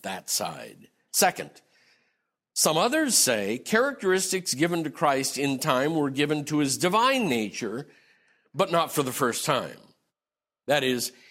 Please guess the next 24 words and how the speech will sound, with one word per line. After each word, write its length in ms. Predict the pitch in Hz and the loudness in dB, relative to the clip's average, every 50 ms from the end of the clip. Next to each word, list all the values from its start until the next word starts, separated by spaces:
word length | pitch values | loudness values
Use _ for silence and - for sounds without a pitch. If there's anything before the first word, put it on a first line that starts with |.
| - - _ | -20 -14 _
he 180 | - 139 135 | 0 0 2
had 240 | 143 147 156 156 147 | 4 2 2 2 2
these 240 | 147 151 156 147 - | 2 2 2 0 0
from 180 | - - 131 131 | 0 0 2 2
all 180 | 131 131 123 | 2 2 0
eternity, 680 | 127 117 - 208 214 226 220 214 214 226 226 233 226 226 - - - - - - - - _ _ | 0 0 2 2 2 4 2 2 2 0 0 -2 -2 -4 -8 -16 -20 -20 -20 -20 -20 -20 _ _
and 280 | 120 131 139 127 123 - | 0 0 2 2 2 2
somehow 640 | - - 175 175 170 143 139 143 143 131 127 131 131 | 4 4 4 2 2 0 0 2 2 2 2 0 0
he 400 | 127 - - 139 123 123 120 107 101 113 113 - - | -4 -4 -2 0 2 2 2 0 -4 -10 -16 -4 0
dumped 340 | - 202 220 220 240 220 - | 2 2 2 2 -2 -2 -2
them 200 | 220 214 208 202 | -2 0 0 0
in 140 | 165 139 131 | 0 0 -2
becoming 420 | 135 131 - 165 156 147 151 139 | -2 -2 -2 -2 0 0 0 0
incarnate, 680 | 131 131 131 127 - 196 202 202 202 214 214 214 - - - _ _ _ _ _ _ _ _ _ _ _ _ _ _ | 0 -2 -4 0 0 2 2 2 2 0 -2 -4 -6 -14 -20 _ _ _ _ _ _ _ _ _ _ _ _ _ _
but 160 | 165 180 180 | -2 0 2
they're 160 | - 170 165 | 2 2 2
re-given 720 | 165 160 196 226 214 170 143 170 175 160 131 123 123 123 131 | 2 2 2 2 2 2 2 4 4 4 2 0 -2 -4 -4
or 280 | 135 - 147 147 139 135 | -4 -2 0 0 2 2
reissued 800 | 127 127 156 214 262 262 233 208 196 151 - - 143 123 117 107 | 0 0 0 2 2 4 4 4 2 2 -2 -4 -6 -6 -4 -6
to 160 | 131 135 123 | -4 -2 0
him 160 | 120 123 117 | 0 0 2
by 160 | 117 123 120 | 2 2 2
the 120 | 107 113 110 | 0 -2 -2
Father. 600 | - 135 123 120 120 113 95 90 95 92 - | 0 2 2 4 2 0 -2 -4 -8 -12 -14